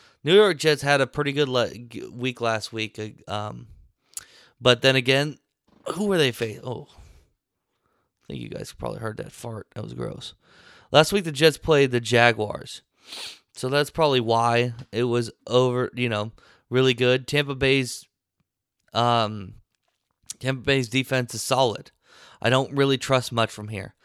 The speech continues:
I don't think you're going out on a limb to trust anything with him, uh, over here. I know that, uh, a lot of people have been starting.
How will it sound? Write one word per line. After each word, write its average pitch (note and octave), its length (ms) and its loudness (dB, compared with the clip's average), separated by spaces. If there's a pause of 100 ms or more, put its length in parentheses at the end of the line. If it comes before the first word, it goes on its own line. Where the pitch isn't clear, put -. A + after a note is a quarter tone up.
(220)
I A2 80 0
don't A#2 200 0
think A#2+ 160 -6
you're B2 80 -2
going A#2+ 260 2
out A#2 200 2
on A#2+ 160 2
a A#2+ 80 0
limb C#3 340 2
to D3 80 2
trust C#3+ 320 0
anything D3 320 0
with C#3+ 140 0
him, D3+ 340 0 (540)
uh, A#2+ 440 6
over C3+ 240 0
here. D3 420 0 (1000)
I A#2 80 -2
know B2+ 220 4
that, A#2+ 240 4
uh, A2 440 2 (1120)
a A#2+ 120 -2
lot B2+ 240 2
of B2 120 -4
people C3+ 320 -6
have A#2+ 240 -4
been A#2+ 200 -4
starting. A#2+ 1200 -4